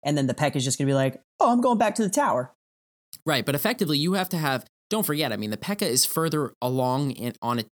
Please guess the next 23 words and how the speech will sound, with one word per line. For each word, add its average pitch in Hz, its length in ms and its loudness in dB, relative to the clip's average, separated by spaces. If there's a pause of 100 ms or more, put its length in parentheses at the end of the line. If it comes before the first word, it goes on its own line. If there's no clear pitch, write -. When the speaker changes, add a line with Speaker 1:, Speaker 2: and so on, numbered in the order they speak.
(100)
Speaker 2:
on 131 160 0
its 135 120 -2
journey 131 400 0
to 135 120 -4
your 123 140 -2
tower 131 400 -2
than 151 120 0
Speaker 1:
Right. 113 160 0
Speaker 2:
the 113 60 -4
musketeers 113 480 -2
are. - 200 -6 (120)
Speaker 1:
Right. 113 240 -4
Speaker 2:
So 156 80 2
you're, 175 340 -2 (160)
it's 151 140 0
gonna 247 140 0
be 185 80 0
very 151 200 0
difficult 127 360 -4
for - 120 -6
you 120 160 -2
to 110 80 -6
time 156 680 -4